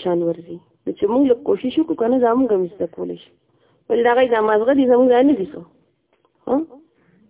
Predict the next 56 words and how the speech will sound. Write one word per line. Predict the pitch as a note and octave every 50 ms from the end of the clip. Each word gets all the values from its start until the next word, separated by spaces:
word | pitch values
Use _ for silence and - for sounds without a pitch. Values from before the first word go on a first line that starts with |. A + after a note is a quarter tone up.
| _ _ _ _ -
زمونږ | - C4+ G4 A4+
دا | E4 G#3+
هم | F#3+ F#3+ F3
دي | F#3
که | F3 - F#3
نه. | F3+ F#3+ G3 - _ _ _
مونږ | - B3+ C4+
د | C4 B3+
هغه | B3+ C#4 D4+
یې | D4+ C4+
نه |
په | B3 B3+ C4+ -
څه | F#4 -
کم | C4 G3+ F#3 F3+
یو؟ | F3 F3 F3+ - - _ _ _ _ _ _ _ _ _ _ _ _
دا | - C4 F4 G4+ F#4 D#4+
غیرت | D#4 D4+ D#4+ E4 D4 D4+ C#4+
ځان | C#4 D4 C#4
کې | C4 B3 A#3+
پیدا | A#3+ A3+ A3 A#3 A3+ A3
کول | - C#4+ D4 C#4 -
پکار | A#3+ A#3 B3+ C4 D4 D#4 F4
دي | D4+
چې | B3 - B3
زما | A#3+ B3 B3 C#4+ D#4+ D#4 C#4+
دا | C4+
بله | C4 A#3+ F4+ G4+ F4 D#4 D4+
خور | - D#4 E4 D4+ C#4+
ده | C4+ B3+
د | B3+ B3+
دین | C4 D4+ D4 C#4 C#4+
کار | C4+ C#4 C4+ C4+
کولی | D4+ D4+ C4+ B3
شي، | B3 C4 A#3+
زه | D4
یې | D4+ C4+
ولې | G#3 F#3 F3 F3+
نه | F3+
شم | - D#3+ E3 E3 -
کولی؟ | F3 E3 - _ _ _ _ _ _ _ _ _ _ _ _ _ _ _ _ _ _
ها؟ | - C#4 E4+ F4 _ - _ _ _ _ _ _ _ _ _ _ _ _ _
زه | G#3+ A#3
چې | B3 B3+ C4+ B3
دا | A#3 A#3 -
کوم | A#3+ A#3 A#3+ -
خوب | C#4+ C#4+ C#4+ - -
کوم، | D#4 D4+ C#4
دا | C#4 C#4
به | B3 A3+
لږ | G#3 G3+ - - - B3+
کم | A#3+ A3+ G#3 -
کوم. | F#3 E3+ F3 F3 _ _ _ _ _ _ _ _ _ _ _ _ _ _ _ _ -
زه | A3 D#4 C#4+
چې | - C#4+ A#3+
دا | C4 B3+ A#3+ A3+ B3+ B3+ A#3+ A#3 _ - A#3+
موبایل | B3+ C4 C4+ D#4 E4 E4